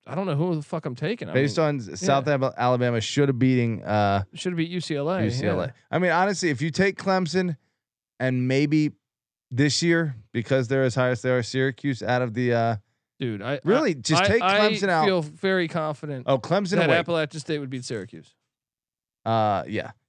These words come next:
Speaker 2: Ta-, take Clemson and Wake out of the A C C. The Sun Belt is as good as the A C, A C C at this point.
Speaker 1: Okay, there we go. Maybe we're good. Maybe we're there. There.
Speaker 2: I think. W-, I, I mean, honestly.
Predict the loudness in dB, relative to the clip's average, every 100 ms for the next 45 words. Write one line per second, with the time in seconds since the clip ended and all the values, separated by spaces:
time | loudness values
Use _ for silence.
0 | -4 -2 2 0 2 -2 0 0 2 2
1 | 2 2 2 2 2 2 2 -2 2 2
2 | 2 -2 -2 0 2 2 0 -2 -2 -2
3 | -2 -2 -2 -4 -4 -6 -12 -18 _ -8
4 | -6 -8 -12 -14 -12 -12 -12 -10 -10 -8
5 | -10 -14 _ _ -10 -8 -8 -12 -16 -12
6 | -8 -6 -6 -8 -10 -8 -6 -2 -4 -4
7 | -6 -6 -4 -4 -2 -4 -4 -6 -4 -4
8 | -2 -4 -4 -6 -6 -6 -10 -16